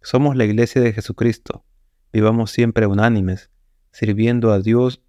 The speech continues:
nuestro Padre y amándonos en todo tiempo.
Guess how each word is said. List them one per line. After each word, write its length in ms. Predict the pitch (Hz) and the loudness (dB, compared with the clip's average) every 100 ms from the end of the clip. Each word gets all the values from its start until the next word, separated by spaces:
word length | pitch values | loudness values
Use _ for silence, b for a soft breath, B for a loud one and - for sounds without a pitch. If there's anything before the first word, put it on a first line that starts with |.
| - | -6
nuestro 420 | 107 101 - 95 | -4 -2 -2 0
Padre 520 | 117 120 104 98 - _ | 2 2 2 -2 -4 _
y 160 | 110 | -2
amándonos 760 | 98 98 107 113 110 110 110 - | 0 0 0 0 0 -2 -4 -6
en 160 | 101 98 | -6 -2
todo 320 | - 101 95 | 0 2 0
tiempo. 400 | 98 92 - | 0 -2 -4